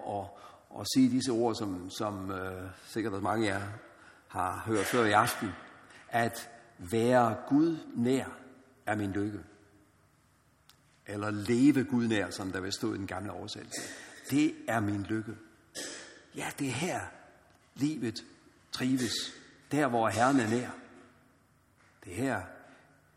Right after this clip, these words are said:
evigheden beredes bedst muligt. For således elskede Gud verden,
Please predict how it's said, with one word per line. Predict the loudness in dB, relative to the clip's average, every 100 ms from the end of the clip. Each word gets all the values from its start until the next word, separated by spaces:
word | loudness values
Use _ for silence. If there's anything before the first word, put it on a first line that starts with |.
| _ _ _ _ _
evigheden | 0 4 4 2 0 0
beredes | -2 2 0 0 -6 -10 -10
bedst | -8 -8 -12 -14
muligt. | -10 -8 -8 -14 -20 _ _
For | -16 -8 0
således | 4 6 6 4 0 -4
elskede | -4 -2 -4
Gud | -2 -2
verden, | -2 -6 -8 -12